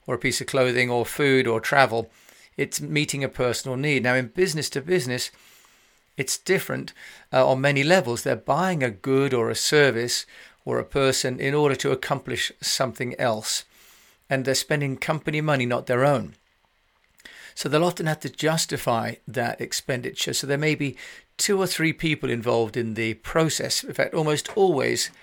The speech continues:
there will be two or three people involved in the process. So understanding the different people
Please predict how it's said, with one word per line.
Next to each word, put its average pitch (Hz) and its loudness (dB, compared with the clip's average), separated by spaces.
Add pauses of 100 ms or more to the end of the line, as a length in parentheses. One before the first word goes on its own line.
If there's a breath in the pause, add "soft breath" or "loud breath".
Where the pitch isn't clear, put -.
(260 loud breath)
there 127 2
will 120 0
be 123 2
two 127 -2
or 120 2
three 120 -4
people 117 -6
involved 110 -6
in 107 -12
the 107 -10
process. - 0
So 139 -2 (680 loud breath)
understanding 170 0 (460 loud breath)
the 127 -4
different 139 -2
people 156 -6